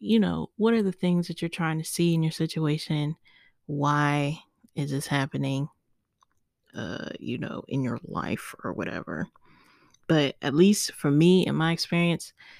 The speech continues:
um, I know that every season that God has put me through, it's, like, to get me to, to see something. And, you know, if you're ever going through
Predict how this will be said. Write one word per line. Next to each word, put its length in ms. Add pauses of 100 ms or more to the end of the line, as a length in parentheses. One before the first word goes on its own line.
(440)
um, 520 (400)
I 100
know 340
that 280
every 200
season 500
that 280 (420)
God 320
has 200
put 220
me 140
through, 520
it's, 360
like, 380
to 500 (640)
get 220
me 180
to, 460
to 260
see 380
something. 580 (880)
And, 580 (460)
you 100
know, 160
if 160
you're 160
ever 280
going 280
through 160